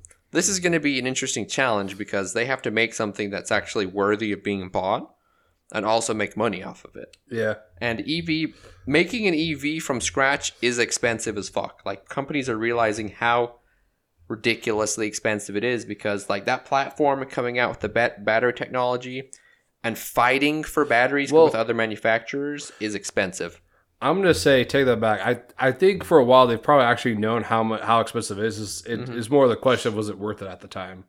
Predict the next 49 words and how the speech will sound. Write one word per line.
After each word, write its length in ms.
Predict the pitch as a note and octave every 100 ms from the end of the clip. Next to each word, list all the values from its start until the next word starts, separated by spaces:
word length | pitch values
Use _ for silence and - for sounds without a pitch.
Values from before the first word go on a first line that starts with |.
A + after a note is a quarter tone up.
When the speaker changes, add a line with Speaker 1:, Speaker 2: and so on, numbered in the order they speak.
| _ -
Speaker 1:
Hmm. 120 | C3
Speaker 2:
'Cause 80 | C3+
I 40 |
know 120 | F#3
for 200 | - C3+
a 40 | A2+
fact, 440 | - A#2+ G#2 -
Ford 280 | C#3+ C#3+ B2+
had, 300 | B2 A#2+ A2
they've 180 | C3+ C#3+
already 300 | C#3+ B2+ G#2
played 300 | - C3 A#2+
with 120 | G#2
E 140 | A2+
Vs 200 | A2 A2 G2+
before, 340 | G2+ C3 A#2+
they 120 | G#2+
just 160 | A2 -
never 180 | A#2+ G#2+
mass 260 | G#2 G#2 -
produced 400 | F2+ F2+ G#2 A#2
them. 140 | A2+
Speaker 1:
Hmm. 40 | G2+
Do 360 | _ _ _
you 80 | A#2+
wanna 140 | A#2+ C3
know, 140 | C3 -
you 80 | A2
wanna 160 | A#2 A#2+
know 60 | G#2+
a 40 |
Speaker 2:
So 100 | A#2+
Speaker 1:
fun, 140 | B2+
fun, 200 | G#2 C3+ E3
fun 180 | A2
fact? 300 | F2 E2+ -
So 140 | - A#2
Speaker 2:
Yes. 120 | A2
Speaker 1:
originally, 540 | D3+ F#3 D#3+ A2+ G2+ G2+
the 120 | G2
Mach-E 720 | G#2+ B2 - E2 A2+ A#2+ D#3+ - - - _ -
was 120 | A#2+
supposed 360 | A2+ A#2+ A#2 -
to 40 |
be 120 | G#2+ G#2+
just 220 | A#2+ -
another 320 | G#2+ A2 G#2
Focus 480 | F2 G#2+ G2 A2 -
Electric. 600 | G2+ G2 - E3 F3+